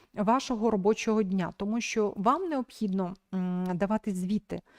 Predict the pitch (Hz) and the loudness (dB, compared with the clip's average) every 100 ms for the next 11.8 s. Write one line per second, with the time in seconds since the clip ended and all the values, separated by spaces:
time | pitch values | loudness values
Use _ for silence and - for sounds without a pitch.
0 | - - 226 233 190 185 175 185 - - | -20 0 2 4 4 2 0 -4 -6 -4
1 | 254 392 440 349 302 320 - 269 277 - | -2 0 0 0 0 -2 -2 -4 -2 -4
2 | - 226 269 262 226 - 180 233 - 226 | -2 0 2 2 0 -2 -2 -4 2 2
3 | 180 - 165 - 160 165 170 - - 165 | 2 0 -2 -2 -2 -2 -6 -6 -8 -6
4 | 165 - - - - 185 - 254 254 226 | -8 -10 -18 -18 -16 -18 -4 0 2 2
5 | - 226 220 220 220 214 214 220 220 208 | 4 4 6 6 4 4 6 6 4 2
6 | 202 262 226 233 359 - 285 240 247 277 | -2 -2 0 2 2 0 -2 0 0 0
7 | 247 208 - - 254 262 - - 196 196 | 0 -2 -2 -2 0 0 0 0 2 2
8 | 196 190 190 185 180 185 196 190 220 262 | 2 2 2 0 -2 2 4 4 4 0
9 | 254 233 226 - 202 165 196 214 285 302 | 2 2 2 0 -2 0 0 2 0 2
10 | 226 180 - - 180 185 180 175 240 - | 2 0 -4 -4 -2 -2 -2 -2 -4 -4
11 | 214 214 - 190 156 _ _ | -4 -4 0 -2 -2 _ _